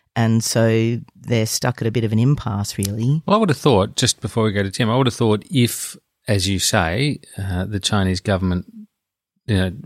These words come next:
Speaker 2: wants to see the situation stabilise or improve, and the Australian government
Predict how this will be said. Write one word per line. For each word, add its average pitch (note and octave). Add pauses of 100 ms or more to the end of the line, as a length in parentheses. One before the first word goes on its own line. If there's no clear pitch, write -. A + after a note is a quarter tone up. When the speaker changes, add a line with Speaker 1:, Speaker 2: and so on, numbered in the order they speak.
(280)
Speaker 2:
wants G2+
to G#2
see F#2+
the F#2+
situation G2
stabilise F#2+
or F#2
improve, A2+ (1400)
and G2
the F#2+
Australian A2+
government F2+